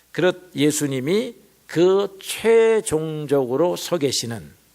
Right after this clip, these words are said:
예? 그런 분이시다라고 하는 것입니다. 우리가 미술을 배우고 음악을 배우는데 스승을 많이 만나다가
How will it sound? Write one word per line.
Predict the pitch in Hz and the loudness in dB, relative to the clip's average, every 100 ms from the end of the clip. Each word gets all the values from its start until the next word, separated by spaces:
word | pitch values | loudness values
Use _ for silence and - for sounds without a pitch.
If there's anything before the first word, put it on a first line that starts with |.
| _ _ _ _ _ | _ _ _ _ _
예? | 127 196 _ _ _ | -12 -12 _ _ _
그런 | - 165 202 | 0 0 0
분이시다라고 | 139 135 113 - 123 113 101 101 | -6 -4 -4 -2 -2 -4 -6 -10
하는 | 110 | -10
것입니다. | - 95 95 - - - - _ _ - | -10 -12 -14 -18 -20 -20 -20 _ _ -2
우리가 | 151 | 0
미술을 | 135 151 165 165 165 165 | 2 2 4 2 2 4
배우고 | 151 151 156 202 226 - | 4 4 2 0 0 -2
음악을 | 143 139 135 135 | -2 0 0 -2
배우는데 | 131 123 120 120 143 220 - _ _ _ _ - - _ | -2 -2 -2 -4 -4 -4 -10 _ _ _ _ -20 -20 _
스승을 | - 185 180 160 160 | -6 -2 2 2 2
많이 | 143 135 139 | 2 2 0
만나다가 | 131 127 123 110 113 127 202 | -4 -4 -4 -6 -4 -4 -6